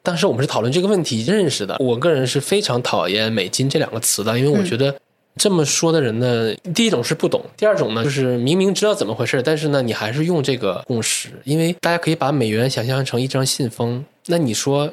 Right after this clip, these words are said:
Speaker 1: 在布雷顿森林解体之后，美元这张信封里边儿，它还装着黄金吗？它的锚也不是黄金了，我们早就不是金本位了，我们是信用本位时代，你为什么要说美金呢？美债是远期的美元，美元里边它可能装了一些美国的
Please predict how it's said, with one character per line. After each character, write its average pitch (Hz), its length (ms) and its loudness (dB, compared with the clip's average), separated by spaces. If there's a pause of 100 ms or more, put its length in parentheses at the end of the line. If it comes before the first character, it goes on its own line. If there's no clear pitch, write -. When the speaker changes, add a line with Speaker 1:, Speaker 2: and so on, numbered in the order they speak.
(280)
Speaker 1:
在 156 280 2
布 180 140 0
雷 156 120 2
顿 165 160 2
森 165 180 -2
林 156 140 0
解 135 160 0
体 117 160 -6
之 139 180 -2
后， 135 380 0
美 120 220 0
元 120 200 2
这 147 120 -4
张 185 100 2
信 175 180 0
封 170 140 0
里 131 80 0
边 110 100 -2
儿， 110 160 -4 (240)
它 - 140 0
还 180 120 0
装 175 260 0
着 180 80 2
黄 107 240 -2
金 107 160 -6
吗？ 104 240 -6
它 - 80 -2
的 202 80 2
锚 156 200 2
也 139 60 2
不 113 200 -6
是 127 120 0
黄 113 220 -2
金 104 180 -4
了， 101 120 0
我 123 40 2
们 190 120 2
早 170 180 0
就 180 100 0
不 156 160 0
是 131 60 0
金 131 120 0
本 117 100 0
位 113 100 0
了， 113 80 0
我 113 60 0
们 123 100 0
是 160 60 0
信 277 160 0
用 254 100 2
本 135 120 0
位 113 60 -2
时 117 120 -4
代， 131 140 2 (120)
你 156 140 2
为 190 80 2
什 214 120 0
么 180 60 2
要 214 100 2
说 202 180 -2
美 120 120 2
金 170 300 0
呢？ 175 100 0 (200)
美 131 180 -2
债 175 160 2
是 143 140 0
远 110 160 0
期 - 160 0
的 151 80 2
美 113 160 0
元， 104 340 -2
美 120 120 0
元 139 120 2
里 156 80 0
边 131 140 -2
它 - 60 -2
可 131 120 -4
能 110 140 -2
装 143 200 2
了 160 80 2
一 147 80 0
些 135 200 0
美 123 140 0
国 110 160 -2
的 123 200 0